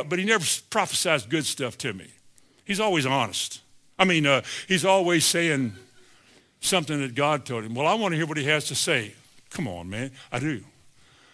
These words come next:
They brought him out there, and he said this. He said, "I saw spirits come before God."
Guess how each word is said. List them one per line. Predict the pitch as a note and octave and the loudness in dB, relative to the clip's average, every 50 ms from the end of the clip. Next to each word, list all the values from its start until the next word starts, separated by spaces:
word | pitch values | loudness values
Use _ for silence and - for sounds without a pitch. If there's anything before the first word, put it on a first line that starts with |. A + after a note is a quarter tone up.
| _ _ | _ _
They | C#3+ D3+ | 0 0
brought | D3 C3 D#3+ E3 E3 D#3+ | 0 2 2 2 4 2
him | D#3+ D#3+ | 2 2
out | F3 G3 G3 - - | 4 4 4 2 0
there, | F3 D#3+ E3 E3 D#3+ C#3+ - - - - _ - - _ _ _ _ _ _ _ _ _ _ _ _ _ _ _ _ _ _ _ _ _ _ _ _ _ _ _ _ _ _ _ _ - - _ _ _ _ _ _ _ _ _ _ _ _ _ _ _ _ | 0 0 0 -2 -4 -8 -14 -20 -20 -20 _ -20 -20 _ _ _ _ _ _ _ _ _ _ _ _ _ _ _ _ _ _ _ _ _ _ _ _ _ _ _ _ _ _ _ _ -20 -20 _ _ _ _ _ _ _ _ _ _ _ _ _ _ _ _
and | B2+ B2+ A#2+ | -4 -2 0
he | A#2 D#3+ D#3+ | 0 0 0
said | - - F3+ F3 F3 D#3 | 0 0 0 -2 -2 0
this. | F#3+ F#3 D3 - | -2 -2 -2 -2
He | - C#3 | -4 -4
said, | - - D#3+ C#3 C3+ | -4 -4 -4 -2 0
"I | C#3 D3+ D3 | 0 0 0
saw | - - - D#3+ D#3 D3 C3 B2+ B2+ A#2+ - - _ _ _ _ | -2 -2 -2 -2 0 0 0 0 -2 -4 -8 -16 _ _ _ _
spirits | - - - - - F3+ E3 - B2+ - | -12 -12 -10 -4 -2 -2 0 -2 -4 -6
come | - - C#3+ C3 B2+ | -10 -8 -6 -6 -6
before | C3 B2+ - C3+ B2+ | -6 -8 -8 -8 -8
God." | B2 C#3 D3 D3 B2+ G#2+ F2+ | -6 -4 -4 -4 -4 -4 -8